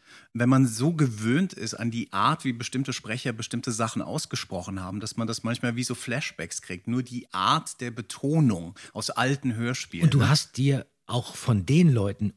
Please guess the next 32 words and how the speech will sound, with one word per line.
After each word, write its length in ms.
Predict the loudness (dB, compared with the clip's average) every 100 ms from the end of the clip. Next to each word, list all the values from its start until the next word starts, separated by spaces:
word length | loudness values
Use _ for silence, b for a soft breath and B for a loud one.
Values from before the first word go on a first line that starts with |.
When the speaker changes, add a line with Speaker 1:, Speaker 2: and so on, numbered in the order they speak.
| _
Speaker 2:
unendlich 720 | 10 10 10 2 -6 -6 -8
viel 160 | -8 -8
abgucken 440 | -10 -10 -10 -10
können. 200 | -8 -8
Du 120 | 0
hast 180 | 0 2
Speaker 1:
Mhm. 120 | 0
Speaker 2:
gemerkt, 600 | 2 2 4 2 0 -6
wie 320 | -2 -2 -2
sie 160 | -4 -4
Speaker 1:
Mhm. 40 |
Speaker 2:
sich 260 | -4 -4 -6
Zeit 460 | -2 2 4 2 -2
lassen. 360 | -6 -6 -8
Also 260 | -4 -4 -2
wie 120 | -2
er 100 | -4
zum 160 | -4 -4
Beispiel, 400 | -4 -6 -10 -6
"Ja, 760 | -4 -4 -4 -2 0 -2 -4 _
ja", 640 | -8 -6 -2 -2 0 0
dann, 200 | -2 -6
und 180 | -2 0
dann 160 | 0 0 B B
fängt 420 | -4 0 2 0 -2
er 220 | -4 -2
an 320 | -2 0 0
mit 160 | -2 -4
diesem, 380 | -4 -2 -2 -4 B B
in 100 | -4
dem 160 | -2 -2
Archiv, 600 | -2 0 2 2 0